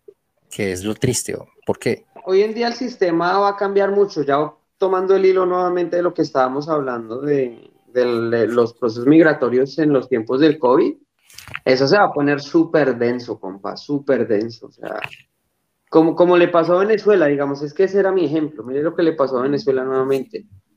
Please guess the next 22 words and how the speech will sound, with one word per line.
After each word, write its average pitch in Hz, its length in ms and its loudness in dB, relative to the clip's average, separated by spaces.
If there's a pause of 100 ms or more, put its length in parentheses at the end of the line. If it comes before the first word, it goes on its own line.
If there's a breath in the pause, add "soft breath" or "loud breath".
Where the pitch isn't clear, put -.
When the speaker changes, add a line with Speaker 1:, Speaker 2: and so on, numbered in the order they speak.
(320)
Speaker 2:
Usted 139 440 4
como 180 220 2
venezolano 156 540 2
hoy 156 120 4
en 175 80 0
día 170 220 4
va 170 60 -2
a - 20 -6
pedir 175 220 -2
una 175 180 -2
visa 170 260 -4
a, 156 200 -2
a 143 40 2
muchos 143 440 -4
países 180 500 0
y 220 140 -10
en 151 100 -2
casi 135 360 -2
muchos 196 680 0
le 143 120 4
dicen 139 380 2
no, 131 240 0